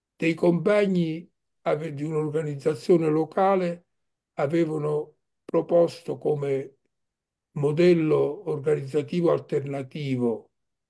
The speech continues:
per i contadini locali il rispetto di due norme, due, due tipi di norme.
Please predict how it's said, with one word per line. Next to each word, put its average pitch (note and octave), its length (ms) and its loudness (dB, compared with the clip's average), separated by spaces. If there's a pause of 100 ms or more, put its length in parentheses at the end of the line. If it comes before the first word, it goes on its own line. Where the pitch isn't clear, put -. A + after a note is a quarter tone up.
(160)
per D#3 240 2
i C3 240 -2
contadini C#3+ 720 -2
locali D#3+ 760 0 (540)
il F#3 220 -10
rispetto G3 680 0
di D3 240 -6
due D#3+ 240 0
norme, A2 680 -4 (800)
due, E3+ 500 2
due F3 300 4
tipi D3 400 -8
di C#3 160 -4
norme. A2 680 0